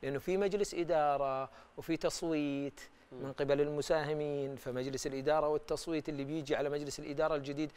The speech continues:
Speaker 1: بيطالبوا بأداء جيد للشركة وأداء ممتاز ونتائج مالية،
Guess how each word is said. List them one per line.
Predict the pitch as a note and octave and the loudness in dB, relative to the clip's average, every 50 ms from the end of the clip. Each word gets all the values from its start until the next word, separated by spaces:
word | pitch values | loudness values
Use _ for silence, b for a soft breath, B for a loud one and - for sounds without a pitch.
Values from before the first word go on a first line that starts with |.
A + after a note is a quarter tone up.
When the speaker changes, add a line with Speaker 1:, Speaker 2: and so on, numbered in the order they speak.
| B B B B B B | B B B B B B
Speaker 1:
بيطالبوا | C3+ - D#3 D#3 E3 D3 C#3+ C3+ | 0 4 6 6 6 6 4 0
بأداء | C#3 D3+ - C#3+ D3+ D3+ D#3 D#3 | 0 -2 0 2 4 4 2 4
جيد | C#3 D#3+ G3 A3+ A3 A3 G#3 F#3 | 4 4 4 6 4 2 0 0
للشركة | G#3 F#3+ - - G3+ F#3+ F3+ F#3 - - D#3+ D#3 D3+ C#3+ B B B B B B B - | -2 -2 0 2 2 2 2 0 0 0 -2 -2 -2 -4 B B B B B B B 2
وأداء | C3+ C#3+ C3 C3 C3+ D3 D3 D3+ C#3+ | 4 4 4 4 6 4 4 4 2
ممتاز | C#3 C#3+ C#3+ C#3 - F#3+ G3+ G3+ G#3 G3 D3+ C#3 | -2 -4 -4 0 4 6 8 8 8 6 4 2
ونتائج | D3+ D#3 D#3 D3 C#3+ - F3+ F#3 F#3 D#3+ D#3 C3+ D#3 | -2 -2 -2 -2 0 2 4 4 4 2 -2 -4 -4
مالية، | D#3 D3+ D3 D3+ E3+ F#3 F#3 F3+ D#3+ D3 C#3+ C#3+ | -2 -2 0 2 2 2 2 2 2 2 0 0